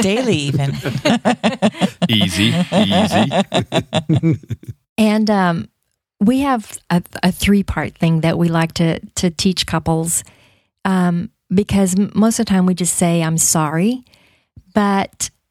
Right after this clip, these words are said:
Speaker 3: we, we feel like when you say it, "I'm sorry for," and what you did, and that was wrong because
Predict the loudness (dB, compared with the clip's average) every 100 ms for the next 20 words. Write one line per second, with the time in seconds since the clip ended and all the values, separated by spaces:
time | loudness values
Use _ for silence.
0 | _ 0 2 0 -4 -12 _ _ _ 0
1 | 0 0 -2 0 0 0 -2 0 2 2
2 | 2 0 0 0 0 0 -4 -10 -12 -10
3 | -6 0 0 2 2 2 2 0 -2 -2
4 | 0 2 2 0 -2 -2 -2 0 -4 -4
5 | -2 0 0 0 -2 -2 -4 -10 _ 0
6 | 0 0 -2 -6 -18 _ _ _ _ 0
7 | 0 0 0 0 0 2 2 0 0 -2
8 | -6 _ -4 -2 0 -2 0 0 0 0
9 | -2